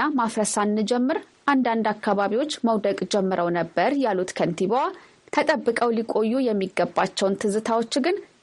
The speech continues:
ጠብቀናል ብለዋል። በፒያሳ ፈረሳ የተካሄደባቸው አብዛኞቹ ቦታዎች ለጨረታ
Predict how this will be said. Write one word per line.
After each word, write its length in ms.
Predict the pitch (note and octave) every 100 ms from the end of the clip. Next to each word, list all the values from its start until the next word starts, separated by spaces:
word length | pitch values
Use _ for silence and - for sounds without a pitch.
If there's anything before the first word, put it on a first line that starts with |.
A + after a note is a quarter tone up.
| -
ጠብቀናል 720 | C#4+ - G3+ - E3+ F3 F3+
ብለዋል። 440 | - G#3+ A3 F3 D#3+ - _ _ - - - - -
በፒያሳ 640 | A3+ F4 D#4+ D4+ A#3 - B3 C#4+
ፈረሳ 340 | C#4 A3 G#3+
የተካሄደባቸው 1040 | G#3 G3 F#3 G3+ F3 F3+ F3+ G3 G3 - D#4+ G#4 -
አብዛኞቹ 680 | G#3 G3 D4+ C4+ A#3 -
ቦታዎች 540 | G3+ G3+ G#3 G#3+ E4+ -
ለጨረታ 480 | A3 - G3 F#3